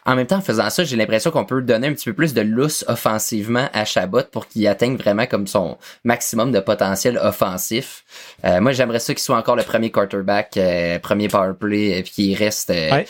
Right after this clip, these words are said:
Speaker 1: pour toujours. Là, pour vrai, je trouve que sa vision, euh, est juste incroyable. Tu sais. Puis c'est, Sanderson, il est capable de faire vraiment de tout. Fait que lui, on peut le mettre plus sur le piqué, et cetera, et cetera. Fait que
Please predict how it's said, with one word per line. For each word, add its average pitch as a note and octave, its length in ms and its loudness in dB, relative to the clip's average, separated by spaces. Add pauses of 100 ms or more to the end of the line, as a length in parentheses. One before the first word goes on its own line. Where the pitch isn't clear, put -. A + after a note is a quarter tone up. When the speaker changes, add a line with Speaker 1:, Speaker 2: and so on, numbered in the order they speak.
(460)
Speaker 1:
pour - 200 0
toujours. G#2+ 400 2
Là, B2 80 0
pour G#2+ 180 0
vrai, G#2 160 2
je - 80 -4
trouve A2 140 -6
que G2 100 0
sa F2 200 -2
vision, G2+ 580 0
euh, - 20 4
est E2 720 2
juste G2+ 320 -4 (140)
incroyable. G#2 680 0
Tu - 40 -8
sais. D#3+ 100 -4
Puis A#2+ 140 -4
c'est, G2 380 0
Sanderson, A2+ 460 0
il D#3 40 0
est A2+ 40 -4
capable A#2+ 240 0
de G#2+ 40 -2
faire A2+ 420 0
vraiment A#2 280 0
de G2+ 100 -2
tout. - 200 -10 (360)
Fait A2+ 140 2
que - 160 -6
lui, D3 180 4
on A#2+ 60 2
peut A2+ 120 0
le A2+ 60 2
mettre A2+ 180 0
plus C3 120 2
sur G2 240 0
le G2+ 100 0
piqué, G#2 560 0
et G2 60 -4
cetera, F#2+ 340 2
et F2+ 60 0
cetera. F2+ 400 0
Fait F2 220 -2
que E2 260 -4